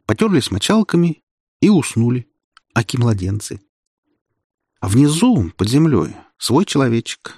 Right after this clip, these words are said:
который в курсе и поможет панику навести и двери открыть. Потому как там тоже затрещит и зашкалит, и все начнут не о службе думать, а яйца свои спасать. И если с двух сторон, сверху и снизу,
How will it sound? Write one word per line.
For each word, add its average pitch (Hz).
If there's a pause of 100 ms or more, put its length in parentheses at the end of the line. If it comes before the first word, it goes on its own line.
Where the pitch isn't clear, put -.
(120)
который 135
в -
курсе -
и -
поможет 113
панику 98
навести -
и -
двери 101
открыть. - (520)
Потому 101
как -
там 107
тоже 165
затрещит -
и -
зашкалит, - (220)
и 90
все -
начнут 104
не 120
о 135
службе 135
думать, 127 (240)
а 90
яйца 85
свои -
спасать. - (880)
И 113
если 104
с 85
двух 110
сторон, 104 (220)
сверху -
и -
снизу, 120